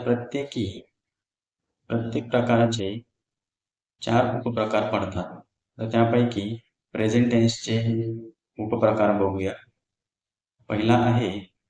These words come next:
सिंपल प्रेझेंट टेन्स, दुसरा आहे प्रेझेंट कंटिन्युअस टेन्स, तिसरा आहे प्रेझेंट परफेक्ट टेन्स आणि चौथा आहे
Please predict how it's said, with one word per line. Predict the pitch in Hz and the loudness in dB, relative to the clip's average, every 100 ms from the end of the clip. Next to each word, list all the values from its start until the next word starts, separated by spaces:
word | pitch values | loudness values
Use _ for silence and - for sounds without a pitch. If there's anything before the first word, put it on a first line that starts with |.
| _ | _
सिंपल | - 104 101 104 113 | -10 -2 0 2 2
प्रेझेंट | 110 104 107 107 107 | 0 -2 -2 -4 -2
टेन्स, | 110 120 - - _ _ _ _ _ _ _ | -2 -2 -4 -16 _ _ _ _ _ _ _
दुसरा | 104 101 120 120 | -6 -2 0 0
आहे | 120 117 104 95 - - _ _ | 2 2 2 -2 -10 -20 _ _
प्रेझेंट | - 95 98 110 110 | -8 -4 -2 -2 -2
कंटिन्युअस | 113 110 113 113 113 - | -4 0 4 4 2 -4
टेन्स, | - 131 - - _ _ _ _ _ _ - | -2 -2 -4 -16 _ _ _ _ _ _ -8
तिसरा | 104 - 120 | -4 0 2
आहे | 120 120 117 98 95 - _ _ _ _ _ - | 2 2 2 2 0 -6 _ _ _ _ _ -4
प्रेझेंट | 104 101 117 110 113 | -2 0 0 0 0
परफेक्ट | 107 - 117 113 - | -2 0 -2 -2 -2
टेन्स | 113 113 113 - - - _ _ _ | 2 2 0 -4 -10 -14 _ _ _
आणि | 101 104 | -4 -2
चौथा | 101 104 104 120 113 | -2 -4 -2 -2 0
आहे | 117 110 | 0 -2